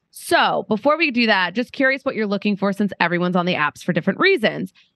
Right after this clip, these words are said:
And then they would be like, "Oh, well, you know, a, a relationship, whatever." And if I didn't like their answer, I just said, "It looks like we're on different pages." And then I'd move on. But I wanted to make sure that they were on the same page of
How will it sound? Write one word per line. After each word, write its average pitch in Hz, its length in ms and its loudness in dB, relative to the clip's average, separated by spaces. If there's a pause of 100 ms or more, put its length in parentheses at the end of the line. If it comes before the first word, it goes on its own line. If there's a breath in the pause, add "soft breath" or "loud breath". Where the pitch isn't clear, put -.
(140)
And 220 200 2
then 208 340 2
they 202 120 2
would 196 100 -2
be 190 120 0
like, 180 260 0
"Oh, 269 320 2
well, 190 520 -2
you 214 120 -4
know, 165 220 -2
a, 170 120 -2
a 180 80 -2
relationship, 226 640 0
whatever." 214 360 2
And 202 100 0
if 196 60 -4
I 233 80 2
didn't 277 160 -2
like 262 140 -2
their 208 100 0
answer, 247 240 -2
I 240 40 -2
just 214 140 -6
said, 240 120 -4
"It 247 60 -4
looks 302 140 -4
like 285 120 -2
we're 285 100 0
on 254 80 0
different 208 260 -4
pages." 202 400 2
And 202 100 2
then 170 60 2
I'd 175 140 0
move 175 180 0
on. - 300 -2 (340 soft breath)
But 214 560 0 (600)
I 285 260 4
wanted 220 440 2
to 196 80 0
make 185 160 0
sure 220 240 0
that 180 140 -2
they 185 120 0
were 180 120 0
on 170 80 -2
the 165 80 -6
same 170 200 -4
page 180 300 0
of 151 100 -2